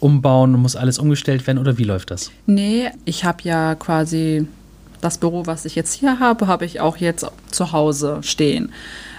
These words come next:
Speaker 2: Ähm, außer jetzt mein Scanner, aber den kann ich ja zusammenklappen und damit nach Hause nehmen. Der ist ja sehr handlich.
Speaker 1: Das sieht mehr aus wie eine Tischlampe. <laughs>
Speaker 2: Ja, aber es ist handlich. Man kann's ja in
Speaker 1: Ja.
Speaker 2: so eine Tasche packen und dann mitnehmen. <laughs>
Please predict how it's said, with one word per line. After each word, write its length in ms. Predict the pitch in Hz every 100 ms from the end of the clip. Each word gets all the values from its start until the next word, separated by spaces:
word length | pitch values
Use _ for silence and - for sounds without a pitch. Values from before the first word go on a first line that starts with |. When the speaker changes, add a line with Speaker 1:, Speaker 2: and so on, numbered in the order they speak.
| -
Speaker 2:
Ähm, 540 | 180 175 170 170 170 147
außer 280 | 180 180 175
jetzt 180 | 165
mein 160 | 170 160
Scanner, 340 | - 226 240
aber 140 | 196 165
den 160 | 160
kann 200 | 165 165
ich 40 | 170
ja 140 | 170
zusammenklappen 800 | 165 165 165 165 - 208 202 202
und 140 | 175 160
damit 220 | 160 156
nach 120 | 165
Hause 300 | 196 208 208
nehmen. 200 | 196 185
Der 140 | 160
ist 100 | 165
ja 100 | 165
sehr 220 | 156 156 160
handlich. 540 | 196 202 202 208 - -
Speaker 1:
Das 120 | -
sieht 80 | -
mehr 100 | 104
aus 140 | 95 -
wie 60 |
eine 120 | 92
Tischlampe. 540 | 87 - - 85 92 92 -
<laughs> 80 | 311
Speaker 2:
Ja, 540 | 302 349 359 381 262 165
aber 220 | 170 156
es 200 | 190 294
ist 40 |
handlich. 360 | 370 381 214 185
Man 120 | 185
kann's 280 | 226 202 202
ja 60 |
in 60 | 180
Speaker 1:
Ja. 120 | 131
Speaker 2:
so 60 | 175
eine 400 | 170 165 160 156 -
Tasche 340 | - 269 339
packen 520 | - 302 302 285 311 285
und 160 | 214 202
dann 300 | 196 190 202 - - - - - - - -
mitnehmen. 460 | 190 - 165 160
<laughs> 60 | 262